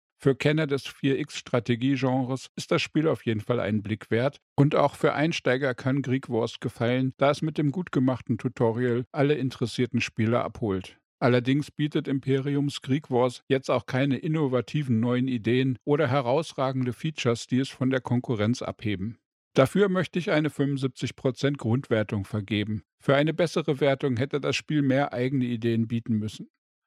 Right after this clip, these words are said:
Da das Spiel solide funktioniert, gut übersetzt ist und auch sonst bei mir keine Macken aufwies, gibt es hier auch keinerlei Abzüge von mir. Für das besonders liebevoll gemachte Tutorial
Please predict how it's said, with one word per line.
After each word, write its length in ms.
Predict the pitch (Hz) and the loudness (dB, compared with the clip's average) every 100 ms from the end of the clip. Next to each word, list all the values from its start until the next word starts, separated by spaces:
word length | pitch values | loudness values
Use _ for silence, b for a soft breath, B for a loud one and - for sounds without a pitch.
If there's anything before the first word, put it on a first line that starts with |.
| _ - | _ 0
Da 100 | 135 | 2
das 140 | 139 | 2
Spiel 320 | - 180 196 | 0 -2 0
solide 400 | 147 127 139 135 | 0 0 0 -2
funktioniert, 760 | - 131 123 - 120 156 160 - | 0 -2 -2 0 2 2 0 -4
gut 200 | 131 131 | -6 -2
übersetzt 600 | 123 113 131 160 - 147 | 0 0 0 -2 -4 -6
ist 160 | - | -2
und 100 | 139 | 0
auch 140 | 127 110 | 0 0
sonst 360 | 135 139 - | 0 0 -2
bei 100 | 127 | 0
mir 180 | 123 123 | 0 0
keine 300 | - 127 147 | -2 -2 -2
Macken 360 | 139 127 - 143 | 0 0 -2 -2
aufwies, 580 | 139 123 - 131 - - | -2 -2 -2 -2 -4 -4
gibt 200 | 185 185 | -2 0
es 140 | 156 | -2
hier 220 | 151 156 | 0 2
auch 100 | 139 | 0
keinerlei 480 | - 120 117 120 135 | 0 -2 0 0 -2
Abzüge 540 | 120 123 - 127 113 104 | -2 -10 -4 -4 -2 -4
von 180 | 107 | -4
mir. 300 | 101 98 104 - _ _ _ | -2 -4 -6 -14 _ _ _
Für 160 | - | 2
das 180 | 160 160 | 4 2
besonders 540 | - 139 156 185 175 156 | 0 0 0 0 -2 -2
liebevoll 460 | 151 156 - 135 | -2 -2 0 2
gemachte 420 | 135 131 120 135 | 2 0 0 -4
Tutorial 680 | - 123 - 151 147 147 143 | -4 -4 0 0 0 0 0